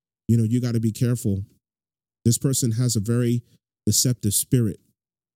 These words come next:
and you gotta watch out." And, you know, in my stubbornness, you know, I resisted because, you know, I thought it was just another means of control.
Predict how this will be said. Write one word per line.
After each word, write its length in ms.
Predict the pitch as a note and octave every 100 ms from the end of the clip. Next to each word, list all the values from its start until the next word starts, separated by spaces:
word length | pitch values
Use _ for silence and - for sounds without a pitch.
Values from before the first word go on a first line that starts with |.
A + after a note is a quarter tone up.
| _ -
and 100 | G#2+
you 80 | A#2+
gotta 160 | B2
watch 380 | A2+ A#2 G#2+ -
out." 260 | B2 G#2+ - _ B2+
And, 340 | B2 A#2+ A#2 - - -
you 80 | A#2
know, 80 |
in 160 | A2 B2
my 120 | B2+
stubbornness, 680 | B2+ - C#3+ C#3 A#2 A2+ -
you 60 | A#2
know, 120 | G#2+
I 120 | A#2+
resisted 680 | A#2 G#2 A#2 C3+ - G2+ G2+
because, 440 | G#2+ - A2+ G#2+
you 100 | A#2
know, 160 | A2+ F#2
I 80 | A#2
thought 220 | A#2+ A#2
it 60 | A2
was 120 | G#2
just 200 | A2+ -
another 300 | A2+ A2+ A2
means 360 | A2 A#2 A2+
of 100 | A2
control. 520 | - G2 A#2+ A2+ C3+